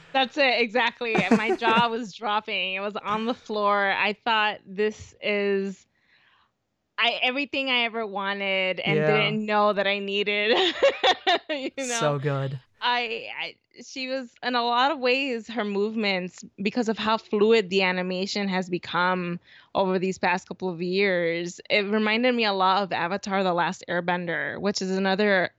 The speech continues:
Speaker 1: animated series that I love wholeheartedly. And
Speaker 2: So
Speaker 1: so
Speaker 2: good.
Speaker 1: yeah, right? And so I, I was just thinking how amazing this is going to look once it's released, and, and her with Maul, and,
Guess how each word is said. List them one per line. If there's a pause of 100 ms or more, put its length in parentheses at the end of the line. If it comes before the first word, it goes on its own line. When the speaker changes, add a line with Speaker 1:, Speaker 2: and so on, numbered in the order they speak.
(180)
Speaker 1:
animated
series
that
I
love (260)
wholeheartedly.
And
Speaker 2:
So
Speaker 1:
so
Speaker 2:
good. (220)
Speaker 1:
yeah,
right?
And
so
I,
I
was
just
thinking (340)
how
amazing
this
is
going
to
look (120)
once
it's
released,
and,
and
her
with
Maul,
and,